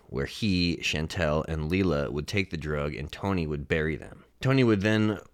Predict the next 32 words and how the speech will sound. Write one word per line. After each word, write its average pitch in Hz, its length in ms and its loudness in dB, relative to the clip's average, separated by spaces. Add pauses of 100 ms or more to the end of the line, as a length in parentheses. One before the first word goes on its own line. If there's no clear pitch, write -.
(120)
wander 98 520 4
further 117 300 4
into 101 160 0
the 90 100 -2
wilderness 80 460 -2
and 85 160 -4
take 85 180 -2
the 82 80 -2
drug 85 280 2
where 80 160 0
no 80 140 2
one 82 180 0
would 76 140 -4
find 85 340 -2
his 78 140 -6
body. 82 480 0 (720)
Simon 101 420 0
told 95 300 2
her 85 80 6
that 80 320 2
he 82 160 -6
thought 85 340 0
that - 120 -4
Chantel 82 580 0
could 82 100 -8
not 73 260 -4
do 98 200 4
it 67 160 -2
because 76 260 -4
she - 160 -4
kept 78 240 -4
delaying. 73 600 -2